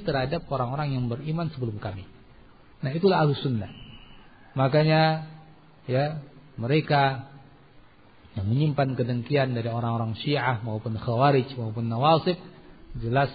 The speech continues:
mereka adalah sangat bertolak belakang dengan Ahlus Sunnati wal Jamaah. Karena mereka imma kedengkian di dalam kalbunya yang terpendam, atau bahkan apa, ucapan-ucapan yang muncul dari mereka isinya adalah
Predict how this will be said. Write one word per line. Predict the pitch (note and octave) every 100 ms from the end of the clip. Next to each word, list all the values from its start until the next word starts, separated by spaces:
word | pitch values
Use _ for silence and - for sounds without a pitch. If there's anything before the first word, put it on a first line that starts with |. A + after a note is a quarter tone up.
| B2+
mereka | B2 A#2+ A#2 A#2
adalah | A#2 A2+ G#2 -
sangat | C#3+ C#3
bertolak | A#2+ A#2+ B2 A2+
belakang | A2+ C3 C3+ C3
dengan | A#2 A#2 D3+ E3 - - - - -
Ahlus | B2 A#2 A2+ -
Sunnati | D#3 C3+ B2+ A#2 E3
wal | B2 G#2
Jamaah. | G2+ G2+ F#2+ F#2+ -
Karena | - B2+ B2+
mereka | C3 C#3+ B2 D3 D3 - - - - - - -
imma | D3 C3+ B2+ A#2 G#2 -
kedengkian | C3+ C#3 C3 D#3 D3 D3 D#3+ D#3 -
di | A#2+
dalam | A2 B2+ B2+
kalbunya | C#3 B2+ D3+ C#3+ C3+
yang | B2
terpendam, | B2+ - C#3 D#3 F3+ E3
atau | C#3 C3+
bahkan | A#2+ E3+ D3+ - F#3+ G3 F#3+ - - - - - -
apa, | C3 B2+ E3+ G3+ G3 - - - - - - -
ucapan-ucapan | D#3 F3+ E3 D#3 D3+ C#3 D3+ C#3+ C#3+ C3+
yang | B2+
muncul | C#3+ F#3+ D#3+ D#3+ C#3
dari | C3+ C3+
mereka | C3+ C3 C3 B2+ C3 -
isinya | B2+ C#3+ C3+ A#2+
adalah | A#2 A2+